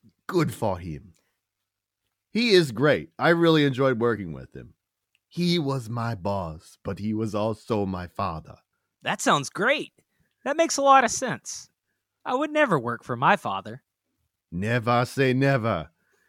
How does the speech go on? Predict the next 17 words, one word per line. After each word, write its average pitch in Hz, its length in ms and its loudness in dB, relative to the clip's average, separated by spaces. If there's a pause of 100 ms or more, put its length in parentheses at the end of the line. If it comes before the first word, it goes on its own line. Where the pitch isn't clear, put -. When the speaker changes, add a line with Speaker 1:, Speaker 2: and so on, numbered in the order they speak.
(180)
Speaker 1:
He 165 180 2
will 156 180 6
end 156 200 6
up 143 220 4
being 151 280 4
president 131 480 2
one 117 280 -2
day. 90 440 -4 (220)
He 151 320 0
will 131 140 2
be 120 160 -2
president 123 680 0
one 139 320 -2
day. 110 440 0 (640)
Speaker 2:
Oh 170 240 -4
my 143 260 -2
God. 214 580 -2